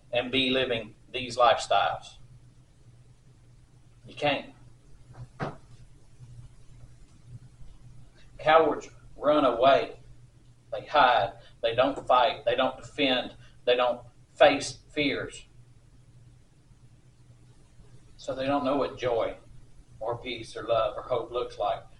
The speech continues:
because they run away from everything that's gonna bring those characteristics out. You get all those characteristics through trials and hardships, and cowards are running away from those.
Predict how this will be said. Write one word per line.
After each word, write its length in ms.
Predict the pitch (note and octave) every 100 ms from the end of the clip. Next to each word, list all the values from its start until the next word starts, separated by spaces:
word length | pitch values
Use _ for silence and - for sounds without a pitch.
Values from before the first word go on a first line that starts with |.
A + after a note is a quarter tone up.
| - -
because 160 | B2+ A2
they 60 |
run 260 | G#2+ C3 B2
away 320 | - C3 C3
from 220 | - A2+
everything 440 | A#2 A2+ A#2 A#2+ A2
that's 160 | G#2
gonna 300 | C3 A2 - - -
bring 340 | - C3+ B2 B2
those 280 | B2 B2 -
characteristics 760 | A#2 A2+ - G#2+ - - -
out. 380 | A#2 A2+ - - - - - - - - - - - - - - -
You 100 | C3+
get 240 | D#3 -
all 240 | B2+ A#2+
those 200 | B2+ B2 -
characteristics 760 | B2+ A2+ - B2 B2 A#2 -
through 180 | - -
trials 420 | - A2 B2+ -
and 80 | -
hardships, 680 | A2+ A2 - - - - - - - - G#2
and 140 | G2
cowards 340 | A#2+ A2 G#2 -
are 80 |
running 260 | A2 G#2 G2
away 200 | G2 G2
from 220 | - -
those. 360 | - - -